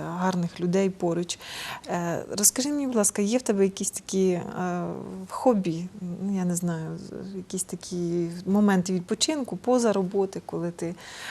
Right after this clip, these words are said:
не займаєшся ні самоосвітою, ні, ні роботою, нічого, просто хоч-, хочеться відпочити. Що ти робиш?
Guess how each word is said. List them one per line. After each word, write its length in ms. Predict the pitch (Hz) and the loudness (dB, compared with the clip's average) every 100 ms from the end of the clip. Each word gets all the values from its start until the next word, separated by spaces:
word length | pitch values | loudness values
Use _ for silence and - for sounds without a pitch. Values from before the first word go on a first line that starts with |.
| - | -2
не 180 | 208 220 | 2 4
займаєшся 500 | 202 185 180 180 202 | 6 4 4 2 2
ні 120 | 190 | 2
самоосвітою, 800 | 190 196 196 196 - 247 208 190 | 2 2 4 4 4 0 0 4
ні, 220 | 190 190 | 6 6
ні 280 | 180 180 180 | 4 2 0
роботою, 500 | 180 190 240 233 175 | 0 2 2 2 0
нічого, 240 | 185 180 | 0 -2
просто 240 | 180 - 190 | -6 -6 -4
хоч-, 260 | 190 190 | -4 -4
хочеться 400 | - 196 - - | -6 -4 -4 -4
відпочити. 560 | 170 175 175 - 147 - | -4 -6 -6 -4 -4 -4
Що 200 | - 226 | -4 -4
ти 120 | 185 | -2
робиш? 500 | 170 - - - - | -2 -4 -6 -8 -8